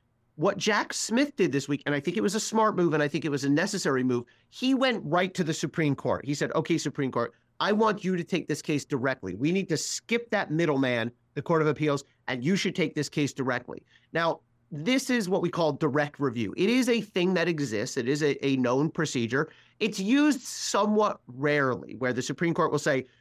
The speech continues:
"Forget about the middle Court of Appeals. We're gonna take the case right from the trial court."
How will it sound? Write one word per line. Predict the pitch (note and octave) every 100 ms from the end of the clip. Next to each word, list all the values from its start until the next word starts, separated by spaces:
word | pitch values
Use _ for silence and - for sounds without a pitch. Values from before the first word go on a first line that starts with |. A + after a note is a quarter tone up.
| _
"Forget | - D3+ F#3+
about | F#3+ F#3
the | F3+
middle | D#3+ D3+ D3
Court | D#3+ C#3
of |
Appeals. | C3 D3+ C#3 A#2+
We're | B2 B2+
gonna | D3
take | D3+ C3
the | C3+
case | C#3 C3
right | C3 G#2
from | A#2+
the | A#2
trial | D#3 C#3+
court." | A#2+ A2